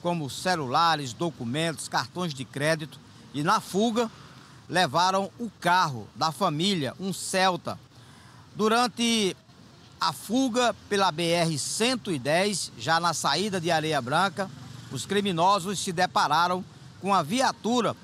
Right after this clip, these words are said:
da Polícia Militar. Houve perseguição, confronto e durante a troca de tiros,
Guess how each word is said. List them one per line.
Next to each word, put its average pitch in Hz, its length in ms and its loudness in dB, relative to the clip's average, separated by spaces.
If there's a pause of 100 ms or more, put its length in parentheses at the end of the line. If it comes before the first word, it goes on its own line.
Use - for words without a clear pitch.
(280)
da 196 200 2
Polícia 202 600 0
Militar. 185 600 0 (320)
Houve 175 480 0
perseguição, 175 1120 0
confronto 196 680 0 (400)
e 156 60 -8
durante 180 400 0
a 196 100 2
troca 190 320 -2
de 175 140 -2
tiros, 214 480 -2